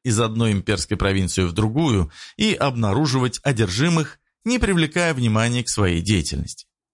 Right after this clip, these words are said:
Громкое имя, богатство, репутация нувариша, спускающего деньги на увеселения, салоны и приёмы – всё это должно было привлечь к Эссену особых дворян, подобно тому, как мотыльки в ночной темноте летят на огонь свечи.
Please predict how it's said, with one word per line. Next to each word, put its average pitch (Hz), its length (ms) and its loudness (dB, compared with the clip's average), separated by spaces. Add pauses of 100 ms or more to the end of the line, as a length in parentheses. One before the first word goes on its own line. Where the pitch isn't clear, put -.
(140)
Громкое 131 640 0
имя, 92 520 2
богатство, 117 880 0
репутация 135 680 0
нувариша, 107 680 2
спускающего 104 760 0
деньги 104 340 2
на 101 380 0
увеселения, 104 800 2
салоны 117 500 2
и 117 160 -2
приёмы – 117 600 0 (300)
всё - 240 -2
это 165 320 -2
должно 117 420 0
было 120 260 2
привлечь 107 500 0
к - 100 -4
Эссену 135 540 0
особых 90 540 -2
дворян, 82 480 -2 (200)
подобно 120 380 -2
тому, 131 400 -2 (200)
как 190 200 -4
мотыльки 185 600 0
в 92 40 0
ночной 104 520 0
темноте 104 520 0
летят 113 400 0
на 113 140 0
огонь 107 380 0
свечи. - 500 -4